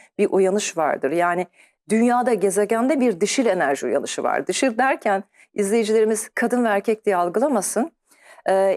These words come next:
eril enerji dünyanın şu anda geldiği nokta. Şiddet,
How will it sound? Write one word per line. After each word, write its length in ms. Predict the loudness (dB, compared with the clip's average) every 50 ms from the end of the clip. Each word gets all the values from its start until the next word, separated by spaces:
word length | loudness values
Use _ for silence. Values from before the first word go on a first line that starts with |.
| 0
eril 220 | 0 2 2 2 2
enerji 680 | 2 2 2 2 2 2 0 0 0 0 0 0 -2 0
dünyanın 360 | 0 2 2 2 2 2 0
şu 160 | 0 0 0 0
anda 140 | 0 0
geldiği 400 | 0 2 2 0 2 0 0 -2
nokta. 360 | -2 -4 -4 -4 -6 -6 -6 -6 -10 _ _ _
Şiddet, 600 | -12 -4 -4 -4 -2 0 -2 -2 -2 -4 -10 -20